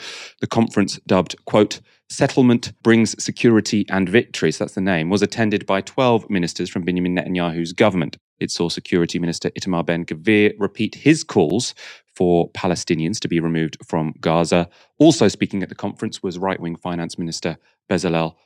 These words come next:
Smotrich. Speaking about the two thousand and five removal of settlers from Gaza, he said, quote, "We knew what that would bring and we tried to prevent it. Without settlements, there is no security."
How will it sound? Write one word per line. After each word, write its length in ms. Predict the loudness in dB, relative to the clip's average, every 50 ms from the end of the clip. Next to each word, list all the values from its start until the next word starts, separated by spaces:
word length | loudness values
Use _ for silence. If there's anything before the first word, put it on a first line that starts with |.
| _ _ -12
Smotrich. 880 | -10 -2 0 0 0 0 -2 -8 -6 -6 -6 -6 -4 -6 -6 -6 -6 -8 _ _ _ _
Speaking 460 | -14 -4 -4 -4 -2 -2 -4 -4 -4
about 240 | -2 0 0 0 0
the 80 | -2 -4
two 160 | -6 -6 -6
thousand 300 | -4 -6 -6 -6 -6 -8
and 80 | -8 -6
five 240 | -4 -4 -2 -2
removal 280 | 0 2 2 2 2 2
of 80 | -2 -2
settlers 300 | -2 -2 -2 -2 -4 -6
from 160 | -4 -4 0
Gaza, 320 | 2 4 4 4 4 2
he 180 | 2 2 0 0
said, 260 | 2 2 0 0 2
quote, 340 | 2 4 4 4 4 0 -6 -14 -20 -20 _ _
"We 180 | 2 4 6 8
knew 340 | 8 8 10 10 8 8 6
what 260 | 4 2 2 2 2
that 220 | 0 -2 -2 0
would 180 | -2 -4 -4 0
bring 400 | 2 4 6 6 6 4 4 2 0
and 180 | 0 0 2 2
we 100 | 2 0
tried 300 | 0 0 0 0 0 0
to 80 | 0
prevent 380 | -2 0 2 2 2 2 2 2
it. 180 | 2 2 0 -6 _ _ _ _ _
Without 380 | 0 2 2 4 2 2 -2
settlements, 720 | -2 0 0 0 2 0 0 0 0 0 -2 -4 -6 -10 -12 -14 _ _ _ _
there 240 | 2 4 4 2 4 4
is 420 | 6 8 8 6 4 0 -6 -12 _ _ _ _
no 400 | -2 0 2 2 4 2 0 -2 -4 _ _ _
security." 920 | -8 -8 -8 -8 -2 2 4 6 8 8 6 6 4 0 -2 -2 -4 -6